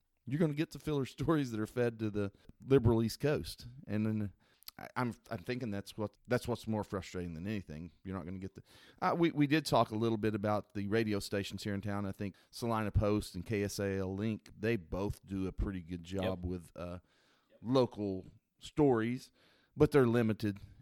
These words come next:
Speaker 1: They don't have as many reporters out. Of course, you, they, they can't send a reporter to every one of the schools, but they do a pretty good job. But a lot of times they'll, we, we spend a lot of time on, uh, government, uh, city hall, and, uh, jail postings,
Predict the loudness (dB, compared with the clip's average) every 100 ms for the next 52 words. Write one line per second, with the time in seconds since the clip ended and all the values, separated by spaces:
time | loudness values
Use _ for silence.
0 | _ 6 6 6 4 2 2 2 4 2
1 | 0 -2 -6 -4 0 2 2 0 0 0
2 | 0 -4 -4 -10 _ -8 -4 -4 -2 -2
3 | -2 -8 -6 -6 -4 -6 -4 -4 -4 -4
4 | -4 -2 -2 -4 -6 -10 -6 -4 -2 -4
5 | -8 _ _ -2 2 2 2 2 2 2
6 | 2 2 0 -2 0 2 2 0 -4 0
7 | 2 2 2 -2 0 4 6 6 2 -8
8 | -20 0 6 6 4 2 2 4 6 6
9 | 6 2 2 2 2 0 0 4 4 4
10 | 2 -2 -12 -8 8 10 10 8 6 4
11 | -8 -10 -6 2 2 4 2 2 4 4
12 | 4 4 0 -4 -14 -8 -4 -2 -2 -4
13 | -6 -14 2 6 6 6 2 0 -4 -6
14 | -2 -2 -4